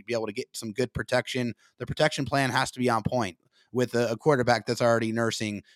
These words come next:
an injury, and part of the way that you're able to do that is by establishing the run game. If you're able to get, you know, three, four, five yards, more four, four to six yards on first and second down, you can really set up those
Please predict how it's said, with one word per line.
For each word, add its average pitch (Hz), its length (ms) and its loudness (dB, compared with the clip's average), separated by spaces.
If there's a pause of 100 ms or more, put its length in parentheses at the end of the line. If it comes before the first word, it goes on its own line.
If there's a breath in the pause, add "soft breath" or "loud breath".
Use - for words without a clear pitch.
an 107 140 -6
injury, 110 400 0
and 107 120 -4
part 165 220 2
of 139 80 0
the 120 240 2 (400)
way 131 300 2
that 127 180 -4
you're 120 180 -2
able 131 260 0
to - 120 -10
do 151 220 0
that 113 240 2 (240 soft breath)
is 139 100 -6
by 123 160 4
establishing 131 520 0
the 98 100 -2
run 110 220 0
game. 90 340 -10
If 113 260 -8
you're 165 100 -4
able 165 240 0
to 123 80 0
get, 131 280 2 (360)
you 113 100 -8
know, 101 140 -2 (340)
three, 175 240 4
four, 135 340 2
five 135 360 2
yards, 123 480 4
more 156 340 4
four, 147 340 4
four 214 220 8
to 143 60 2
six 170 280 -2
yards 123 320 4 (220 soft breath)
on 135 160 -4
first 165 380 4
and 123 160 -4
second 139 400 0
down, 139 260 2
you 110 60 -8
can 123 120 -8
really 127 160 -2
set 139 200 -4
up 127 120 -4
those 123 280 0